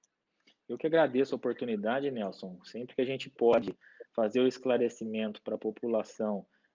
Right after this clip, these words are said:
de temas que são importantes na saúde, eu acho super importante esse trabalho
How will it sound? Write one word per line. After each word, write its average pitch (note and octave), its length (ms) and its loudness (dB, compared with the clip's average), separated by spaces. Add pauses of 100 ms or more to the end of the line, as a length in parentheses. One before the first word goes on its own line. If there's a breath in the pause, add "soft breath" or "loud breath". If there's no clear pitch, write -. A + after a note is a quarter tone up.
de A2+ 140 -8
temas A#2 480 0
que G#2+ 120 -10
são A2+ 300 -4
importantes A#2 880 -2
na G#2+ 120 -4
saúde, B2+ 840 -2
eu G#2+ 180 0
acho A2+ 460 -6
super B2 320 -6
importante B2 600 -4
esse - 120 -16
trabalho F#2+ 500 -6